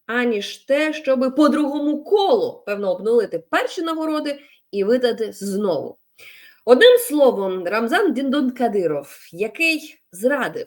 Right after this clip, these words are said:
своє власне плем'я, свою власну країну, своїх пращурів і тепер дуже комфортно живе при правлінні Путіна, який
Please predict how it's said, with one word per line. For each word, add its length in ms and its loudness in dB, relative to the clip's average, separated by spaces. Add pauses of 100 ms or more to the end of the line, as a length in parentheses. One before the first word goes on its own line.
(120)
своє 380 -10
власне 380 -12
плем'я, 500 -4 (180)
свою 280 -6
власну 360 -8
країну, 560 -2
своїх 340 0 (140)
пращурів 680 -2 (160)
і 140 -6
тепер 500 -4
дуже 280 4
комфортно 640 -4 (320)
живе 280 2
при 280 -2
правлінні 540 -4
Путіна, 360 -8
який 440 -6